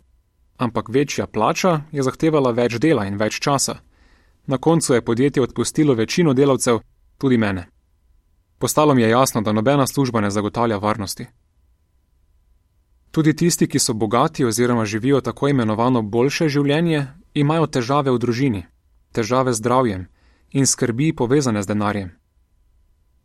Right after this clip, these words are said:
Katsutoshi iz Japonske priznava: "Imel sem veliko materialnih stvari,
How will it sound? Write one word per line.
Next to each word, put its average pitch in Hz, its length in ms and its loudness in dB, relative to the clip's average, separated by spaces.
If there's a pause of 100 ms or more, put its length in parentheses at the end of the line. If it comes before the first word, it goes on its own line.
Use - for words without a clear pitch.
(420)
Katsutoshi 143 680 -2
iz 117 120 0
Japonske 139 460 -2
priznava: 104 520 -4 (840)
"Imel 147 240 4
sem 127 280 2
veliko 127 400 2
materialnih 113 580 0
stvari, 98 380 -8